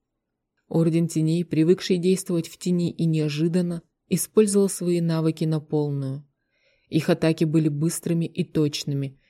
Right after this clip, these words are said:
бойцы действовали слаженно, как единый механизм, захватывая одну позицию за другой. Они бросались вперёд, не давая стражникам времени на перегруппировку.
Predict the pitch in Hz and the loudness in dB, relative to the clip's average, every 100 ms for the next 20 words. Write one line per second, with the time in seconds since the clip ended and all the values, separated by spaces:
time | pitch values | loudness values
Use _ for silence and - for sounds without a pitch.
0 | _ 147 160 160 190 175 185 180 - 170 | _ 4 4 4 0 2 2 2 -2 -2
1 | 170 160 - 156 156 160 175 175 180 170 | 0 0 -2 -2 -2 -2 -2 -4 -4 -2
2 | 170 165 165 165 165 160 165 156 160 165 | -2 0 2 2 2 0 -2 -2 -2 -4
3 | 165 170 - 180 196 185 180 - 170 156 | -4 -4 -2 -4 -2 -2 -4 -4 -4 -2
4 | 170 - 165 156 156 - 160 156 151 165 | -4 -2 -4 -2 -4 -2 -4 -2 -4 -6
5 | 147 151 135 147 - _ _ _ _ _ | -4 -4 -4 -8 -14 _ _ _ _ _
6 | _ _ _ - 160 180 190 180 214 208 | _ _ _ 2 4 6 4 2 2 2
7 | 202 - 185 170 175 180 175 160 156 156 | 2 -2 0 2 0 -2 0 0 0 -2
8 | - 165 160 160 143 156 147 151 160 160 | -4 -4 -2 -2 -4 -2 -2 -2 0 0
9 | 156 151 151 151 147 156 147 160 147 135 | -2 -2 -2 -2 0 -2 -2 -2 -2 -4
10 | - 156 | -10 -14